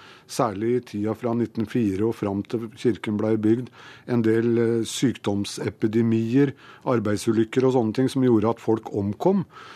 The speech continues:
Og da var det jo bestyreren som, eh, måtte, mm, ta den tunge plikten og, og forrette en form for begravelse.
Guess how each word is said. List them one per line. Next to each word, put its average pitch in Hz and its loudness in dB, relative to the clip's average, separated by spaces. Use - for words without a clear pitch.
Og 117 -6
da 117 4
var 113 2
det 110 2
jo 123 6
bestyreren 120 2
som, 147 0
eh, 135 4
måtte, 127 0
mm, 120 -4
ta 120 2
den 113 0
tunge 113 0
plikten 117 -4
og, 120 -2
og 117 -2
forrette - -2
en 123 2
form 107 0
for 113 -2
begravelse. 110 0